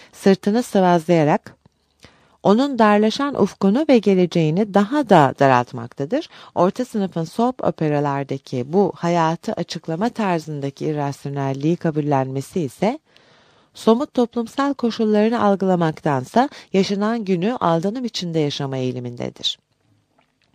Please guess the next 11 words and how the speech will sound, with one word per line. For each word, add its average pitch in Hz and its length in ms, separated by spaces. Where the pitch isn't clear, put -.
Aldanımın 214 600
geçen 226 400
yüzyılda 175 500
semantik 180 580
yapısı 151 380
basitti, 147 520
günümüzde 214 500
ise 214 180
çok - 280
daha 208 160
kompleks 208 600